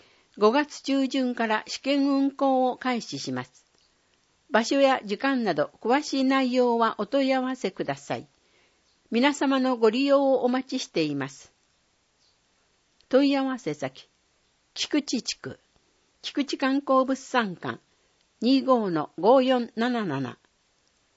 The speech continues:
七条地区、道の駅七条メロンドーム、二五の五七五七。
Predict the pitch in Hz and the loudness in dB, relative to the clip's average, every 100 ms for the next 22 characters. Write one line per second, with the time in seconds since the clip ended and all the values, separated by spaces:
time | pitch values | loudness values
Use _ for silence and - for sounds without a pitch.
0 | - - 269 277 269 202 - - - - | -18 -10 -6 -2 0 -2 -8 -12 -14 -14
1 | _ _ _ 208 294 285 269 269 262 240 | _ _ _ -8 -2 0 2 0 -4 -8
2 | - 269 277 269 254 262 277 254 233 202 | -4 -4 0 0 2 0 0 0 0 0
3 | 151 127 - _ _ _ _ - 254 269 | 0 -4 -8 _ _ _ _ -2 2 2
4 | 254 247 190 151 - - 190 269 269 254 | 2 0 0 -2 -4 -2 2 4 2 0
5 | 247 220 240 226 170 139 120 | -2 0 0 2 -2 -4 -6